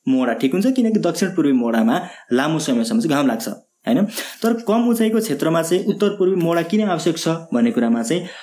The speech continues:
अ, कम उचाइमा चाहिँ टेम्परेचर आफै चाहिँ अलिकति, अ, बढी हुने कारणले पनि, बढी पनि हुन्छ, होइन,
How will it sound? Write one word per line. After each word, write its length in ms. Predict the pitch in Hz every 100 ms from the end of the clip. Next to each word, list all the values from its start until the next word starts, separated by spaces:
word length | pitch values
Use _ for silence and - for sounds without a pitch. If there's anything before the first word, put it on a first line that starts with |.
| - -
अ, 420 | 120 117 117 - - -
कम 180 | 202 220
उचाइमा 320 | 220 220 214
चाहिँ 200 | 214 202
टेम्परेचर 440 | 151 151 175 170 151
आफै 260 | 151 196
चाहिँ 200 | 196 196
अलिकति, 380 | 156 151 160 165
अ, 460 | 143 - 117 113 113 113
बढी 420 | 110 - 131 156
हुने 200 | 147 120
कारणले 380 | 123 127 131 127
पनि, 400 | - - 156 151
बढी 260 | 131 135
पनि 140 | 135 127
हुन्छ, 240 | 123 123
होइन, 500 | 120 - - 120 196